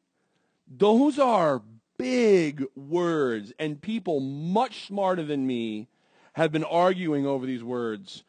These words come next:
for way longer than I've been alive. So I am not about ready to sit here and try to convince you of anything or say that I know what I'm talking about. I'm saying that I read the scriptures,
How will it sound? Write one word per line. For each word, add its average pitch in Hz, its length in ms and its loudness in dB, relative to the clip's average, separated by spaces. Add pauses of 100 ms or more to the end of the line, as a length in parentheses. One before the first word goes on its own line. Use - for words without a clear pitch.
(360)
for 110 100 -10
way 135 420 2
longer 160 360 2
than 127 100 -2
I've 117 200 -6
been 113 120 -6
alive. 92 480 -14 (220)
So - 260 -10
I 214 160 2
am 160 300 -2
not 196 220 0
about 190 240 0
ready 160 180 -2
to 147 100 -4
sit 151 220 -8
here 123 240 -8
and 117 100 -6
try 147 120 -4
to 135 60 -6
convince 123 640 -4
you 104 280 -8
of 107 160 -6 (200)
anything 107 540 -8 (480)
or 175 320 4
say 160 300 -2
that 139 200 -4
I 143 140 -6
know 151 220 0
what 147 120 0
I'm 127 120 -4
talking 143 340 -6
about. 95 300 -12
I'm 139 260 -4
saying 143 320 -6
that 120 80 -6
I 110 180 -10
read 131 400 -4
the 233 140 -10
scriptures, 95 540 -14